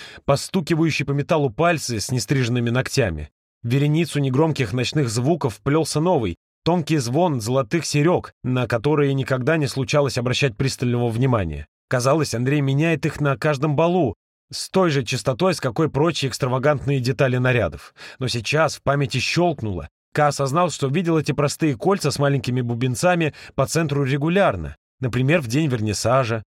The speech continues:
Не тот ли цыганский оберег? Неважно, он, похоже, справляется с тем, на что зашептан, заговорен, или как расплескивает ворожбу фараоново племя. Андрей выглядел израненным, иные слова не подходили. Израненным не снаружи, а внутри.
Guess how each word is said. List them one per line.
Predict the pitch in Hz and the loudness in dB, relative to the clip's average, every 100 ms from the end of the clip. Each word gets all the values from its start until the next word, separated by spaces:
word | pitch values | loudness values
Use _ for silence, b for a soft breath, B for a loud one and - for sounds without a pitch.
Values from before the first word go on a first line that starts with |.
| _ _ | _ _
Не | 127 | -4
тот | 127 196 | 0 0
ли | 202 | 0
цыганский | 160 175 185 165 175 | 0 0 0 0 -2
оберег? | 165 170 165 110 - _ _ _ | 0 2 2 0 -6 _ _ _
Неважно, | 117 127 107 80 73 B B | 0 2 2 0 -8 B B
он, | 123 135 | -4 0
похоже, | 139 156 131 | 0 0 -2
справляется | - 139 143 135 - | 0 2 2 0 0
с | 107 - | -6 0
тем, | 147 165 B B | 0 0 B B
на | 120 | -4
что | 110 139 135 | -2 0 2
зашептан, | 131 - 156 240 - 82 B B | 0 0 -2 -2 -6 -6 B B
заговорен, | 120 135 147 131 123 156 92 - _ _ - | -4 0 2 2 0 0 -4 -10 _ _ -4
или | 147 | -2
как | 180 202 151 | 0 0 0
расплескивает | 139 - 170 156 131 117 | -2 -2 -2 -2 -2 -2
ворожбу | 110 123 117 185 | 0 -2 0 -2
фараоново | - 127 127 131 117 | 0 0 2 2 0
племя. | 113 131 92 73 - B B B | 0 0 0 -4 -12 B B B
Андрей | 113 123 160 175 | -2 0 2 2
выглядел | 127 147 143 143 147 | 0 -2 0 0 0
израненным, | 139 151 170 110 87 73 - b | 0 2 2 0 -4 -6 -10 b
иные | - 120 110 | -2 0 0
слова | 123 123 | 0 0
не | 120 | 0
подходили. | 110 - 139 117 80 - - | -2 0 0 0 -2 -6 -6
Израненным | 117 143 160 165 170 | -2 0 2 0 0
не | 175 | -2
снаружи, | 147 170 196 143 | 0 0 2 2
а | 147 | 0
внутри. | 139 165 190 185 98 | 0 0 0 0 -2